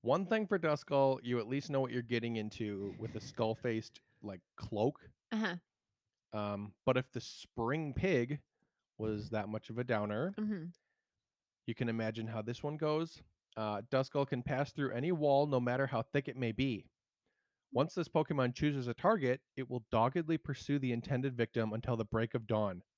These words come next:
Speaker 1: If it finds bad children who won't listen to their parents, it will spirit them away,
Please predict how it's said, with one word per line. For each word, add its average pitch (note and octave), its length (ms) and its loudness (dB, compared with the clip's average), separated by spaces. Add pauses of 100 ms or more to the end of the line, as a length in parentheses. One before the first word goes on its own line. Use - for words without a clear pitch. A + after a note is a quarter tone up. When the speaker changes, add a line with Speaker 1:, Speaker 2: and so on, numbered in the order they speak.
(580)
Speaker 1:
If A2+ 140 -4
it A2+ 120 -2
finds C3+ 320 2
bad C3+ 300 4
children F3+ 400 2
who C#3 160 2
won't C3+ 260 0
listen C#3+ 240 -4
to C3 100 -4
their A#2+ 120 0
parents, C3+ 640 0 (340)
it C3 140 -2
will B2+ 100 -8
spirit F3 520 0
them E3 120 2
away, C3 460 2